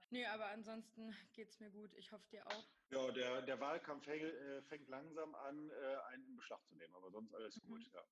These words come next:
Speaker 2: Und zum Glück gibt es wieder ein bisschen Corona-Lockerung, sodass man jetzt auch ein bisschen Normalität wieder bekommt.
Speaker 1: Ja, ich finde es auch ganz angenehm, dass man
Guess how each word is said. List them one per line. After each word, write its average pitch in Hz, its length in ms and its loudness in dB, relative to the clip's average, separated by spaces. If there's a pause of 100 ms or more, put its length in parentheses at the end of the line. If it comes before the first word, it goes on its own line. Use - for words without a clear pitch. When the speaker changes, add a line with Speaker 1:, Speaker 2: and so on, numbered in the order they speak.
(120)
Speaker 2:
Und 92 180 -14 (140)
zum 104 160 -8
Glück 110 180 0
gibt - 200 -4
es 107 100 -12
wieder 110 120 2
ein 101 40 -4
bisschen 98 240 -8
Corona-Lockerung, 98 840 0
sodass 95 260 0
man 98 140 -10
jetzt 95 180 -6
auch 101 100 -12
ein 101 140 -20 (140)
bisschen 120 340 0
Normalität 90 640 -6
wieder 87 140 -12
bekommt. - 440 -14 (200)
Speaker 1:
Ja, 214 360 2
ich 185 140 -4
finde 202 220 -8
es 185 80 -10
auch 196 220 -4
ganz 202 200 -8
angenehm, 185 680 -8
dass 180 160 -12
man 185 360 -10